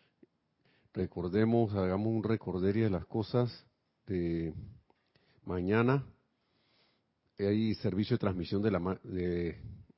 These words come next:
de la llama del templo de la precipitación, templo del Royal Teton. Mañana a las, ¿qué hora? Al nueve. Dice que no tiene la hora. Nueve y,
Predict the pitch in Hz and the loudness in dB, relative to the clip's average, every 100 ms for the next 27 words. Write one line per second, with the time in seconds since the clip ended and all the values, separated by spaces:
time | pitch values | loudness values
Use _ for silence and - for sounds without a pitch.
0 | - 90 87 87 98 131 110 98 131 - | -12 -4 -4 0 4 6 6 4 0 -4
1 | _ _ _ _ _ _ _ - _ _ | _ _ _ _ _ _ _ -20 _ _
2 | _ _ 98 92 90 - 113 113 - 120 | _ _ -2 -2 -2 0 0 0 0 4
3 | 123 117 92 87 - - 135 - 123 113 | 4 4 0 0 0 0 0 -2 -10 -4
4 | 127 120 110 131 123 127 131 - - - | -2 0 0 2 2 2 -6 -14 -18 -10
5 | - 113 107 110 95 98 104 104 101 - | -2 -2 2 4 4 2 2 2 0 -2
6 | 107 104 - - 131 - 90 78 73 67 | -6 -6 -6 -2 -2 -2 -6 -6 -10 -14
7 | - - _ - - _ _ _ _ - | -18 -20 _ -20 -20 _ _ _ _ -10
8 | 87 90 98 113 123 110 101 95 90 90 | -6 0 2 4 2 2 2 2 2 2
9 | 87 - - - - _ 110 110 127 123 | 0 -4 -14 -20 -20 _ -4 0 2 2
10 | 123 131 139 151 _ _ _ _ _ _ | 2 2 2 -2 _ _ _ _ _ _
11 | _ _ - - - 95 - 101 87 87 | _ _ -20 -20 -18 -12 -6 -4 -4 -6
12 | 95 90 78 - - - - - - 95 | -6 -6 -8 -12 -16 -18 -16 -16 -12 -8
13 | 98 104 113 113 104 87 78 | -2 0 2 2 2 0 -6